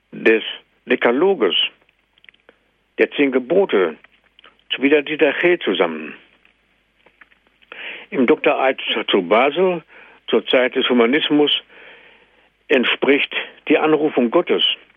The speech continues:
der, der Gottesärzte und Ärztinnen des hippokratischen Eides,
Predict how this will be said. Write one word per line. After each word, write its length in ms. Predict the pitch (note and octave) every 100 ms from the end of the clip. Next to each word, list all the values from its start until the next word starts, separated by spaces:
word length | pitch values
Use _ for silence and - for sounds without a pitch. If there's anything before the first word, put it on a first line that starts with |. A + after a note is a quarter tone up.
| _ _ _ _ - - - _ _ _ _ _ -
der, 480 | F#2 A2 D#3 E3+ D3+ _ _ _ _ -
der 100 | A#2+
Gottesärzte 800 | A2 D3+ D3 - B2+ A#2 - -
und 140 | B2
Ärztinnen 680 | A#2 D3+ - - G2+ F2 D#2+ - _ - - - - -
des 100 | -
hippokratischen 760 | D3+ C3 A2+ B2 B2 A#2 A#2
Eides, 440 | A2 G#2 F#2+ F2